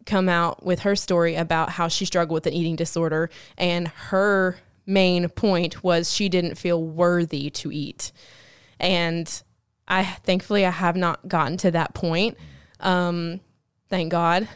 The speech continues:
but I can't imagine what that would feel like to go to a restaurant or be around your friends. Everyone's eating. No one's even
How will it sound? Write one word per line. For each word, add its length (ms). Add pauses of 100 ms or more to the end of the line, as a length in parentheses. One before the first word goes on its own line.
(120)
but 600
I 100
can't 320
imagine 580
what 180
that 160
would 120
feel 260
like 320
to 480 (320)
go 160
to 80
a 80
restaurant 720 (460)
or 540 (100)
be 180
around 260
your 100
friends. 440 (200)
Everyone's 400
eating. 300
No 120
one's 220
even 220